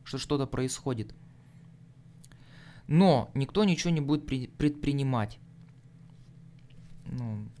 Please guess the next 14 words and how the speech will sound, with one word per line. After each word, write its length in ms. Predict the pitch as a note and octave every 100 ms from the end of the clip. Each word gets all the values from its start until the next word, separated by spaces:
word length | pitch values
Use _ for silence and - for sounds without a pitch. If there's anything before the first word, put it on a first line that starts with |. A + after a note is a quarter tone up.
| -
на 100 | D3
самотек, 500 | D3+ F3 F3+ F#3+ F3
короче 380 | - A#2 A2 -
говоря, 240 | A#2 A2+
все 160 | G#2+ -
пустят. 360 | - - - - - - - - - - - - - - - - -
Ну, 60 |
может, 240 | A#3 B3 -
как-нибудь 460 | D#3 G#3+ F3+ C#3+
все 160 | C#3+ -
само 380 | - D3 C#3+ E3+
там 180 | D3+ B2
где-то 300 | C#3+ D3 A#2
разрулится. 640 | A#2 A#2+ C#3 A#2 G#2 A2+